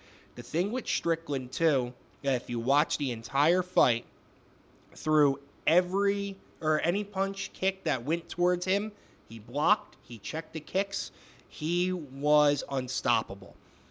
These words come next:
Just a note, when it comes to strikes, it, he, uh, outstruck Izzy from one hundred and thirty-seven strikes to ninety-four.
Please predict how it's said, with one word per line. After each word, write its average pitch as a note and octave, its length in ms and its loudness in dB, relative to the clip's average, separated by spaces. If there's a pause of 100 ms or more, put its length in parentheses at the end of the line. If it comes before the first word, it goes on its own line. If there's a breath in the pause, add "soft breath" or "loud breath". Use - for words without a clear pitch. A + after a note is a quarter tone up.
(240 soft breath)
Just F3+ 320 4
a G3 40 2
note, F#3 360 6
when D#3+ 120 0
it C3 100 -6
comes F3 320 0
to E3 100 0
strikes, - 680 2 (300 soft breath)
it, D#3 240 -4
he, D#3+ 340 -2
uh, D#3 180 2
outstruck E3+ 800 2
Izzy F#3 440 0 (220 soft breath)
from D3 360 -2
one D3+ 220 4
hundred F#3+ 260 2
and F#3 100 -2
thirty-seven F3+ 600 0
strikes - 440 0
to - 100 -10
ninety-four. C3 960 -4